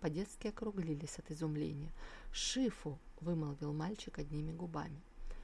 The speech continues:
Человек в багряных одеждах не двигался, но все остальные одновременно кинулись на Джоу Цзышу. Джан Чинлин смотрел, не моргая, чтобы не упустить ни секунды потрясающего зрелища.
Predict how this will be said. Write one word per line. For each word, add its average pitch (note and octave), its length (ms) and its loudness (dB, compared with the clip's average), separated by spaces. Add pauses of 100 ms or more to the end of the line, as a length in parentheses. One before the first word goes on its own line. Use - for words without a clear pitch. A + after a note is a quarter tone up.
(1000)
Человек F3 500 4
в E3+ 140 2
багряных D#3 560 8
одеждах F#3+ 500 2
не G#3+ 100 4
двигался, D3 640 -2 (300)
но D#3 160 4
все - 220 2
остальные E3+ 720 2
одновременно F#3+ 640 4
кинулись E3+ 520 0
на D#3+ 60 0
Джоу D#3+ 400 2
Цзышу. C#3 380 -4 (380)
Джан E3 220 6
Чинлин F#3+ 400 2
смотрел, F3 560 -2 (180)
не F3 120 6
моргая, D3+ 520 0 (420)
чтобы F3+ 260 2
не F3 100 8
упустить F3+ 560 2
ни E3+ 60 4
секунды D#3 720 2
потрясающего D3+ 760 0
зрелища. C#3+ 560 -4